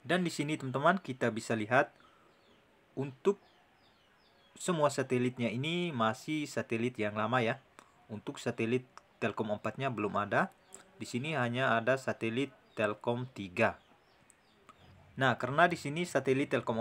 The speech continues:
empat-nya belum ada, sekarang untuk semua satelit yang ada ini kita hapus semuanya ya. Agar pada saat kita melakukan pencarian siaran T V yang ada di satelit Telkom empat-nya nanti,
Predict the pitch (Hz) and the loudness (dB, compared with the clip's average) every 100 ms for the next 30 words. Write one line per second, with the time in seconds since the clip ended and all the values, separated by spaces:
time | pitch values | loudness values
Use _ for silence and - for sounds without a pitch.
0 | 117 120 143 151 120 104 107 101 127 175 | 0 0 2 2 2 2 2 2 2 2
1 | - - - - - - - 139 196 - | -6 -20 -20 -20 -20 -10 4 6 6 2
2 | 170 - 208 - 156 147 139 143 135 135 | -8 -6 -6 -4 -2 2 2 0 0 0
3 | 156 131 123 120 120 120 143 170 - 120 | 0 -2 0 2 2 0 -2 -4 -4 -6
4 | 117 123 113 123 - 147 - 117 117 127 | -2 0 2 0 0 -4 -4 0 0 0
5 | 120 117 151 - - _ _ - - - | 2 2 0 -6 -20 _ _ -20 -20 -20
6 | - - 120 127 147 - 143 135 139 165 | -20 -2 2 6 6 8 6 6 6 6
7 | - 135 139 135 127 127 123 151 - 123 | 4 0 2 6 4 4 -2 -4 -4 2
8 | 120 120 139 160 - 127 123 120 117 160 | 4 6 4 0 2 2 2 -2 -2 -2
9 | 135 110 120 143 127 123 - - 120 123 | 0 0 4 4 4 0 -2 -2 0 0
10 | 113 - 110 110 110 113 107 104 101 139 | -2 0 0 0 -2 -2 -2 -2 -2 -2
11 | 196 | -2